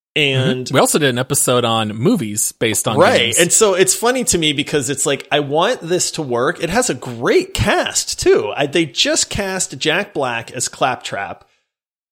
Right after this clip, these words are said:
Speaker 1: And it's like, I could see that working. I mean, uh, Jack Black's hilarious. So if he gets the voice right, that's <laughs> kinda, like, the main thing is you gotta have Claptrap's voice, man.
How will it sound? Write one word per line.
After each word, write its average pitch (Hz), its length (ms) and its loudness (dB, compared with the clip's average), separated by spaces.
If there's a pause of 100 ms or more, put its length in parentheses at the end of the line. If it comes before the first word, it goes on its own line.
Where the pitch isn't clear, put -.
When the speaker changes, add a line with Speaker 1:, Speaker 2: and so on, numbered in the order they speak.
(240)
Speaker 1:
And 156 320 2 (300)
it's 175 180 2
like, 190 260 0
I 175 80 0
could 175 240 -4
see - 380 0
that 262 220 2
working. 277 640 -6
I 170 80 0
mean, 190 180 2
uh, 160 80 -2
Jack 247 300 0
Black's 170 260 2
hilarious. 117 600 0
So 131 200 0
if 139 140 -4
he 180 140 -6
gets - 340 -4
the 220 80 0
voice 135 480 2
right, 180 320 0
that's 165 220 2
<laughs> - 0 -
kinda, - 320 4
like, 196 180 4
the 180 80 2
main 147 220 2
thing 147 240 0
is 147 160 -2
you 175 80 -4
gotta 277 160 6
have 156 180 2
Claptrap's 123 560 0
voice, 101 420 -10
man. 101 280 -12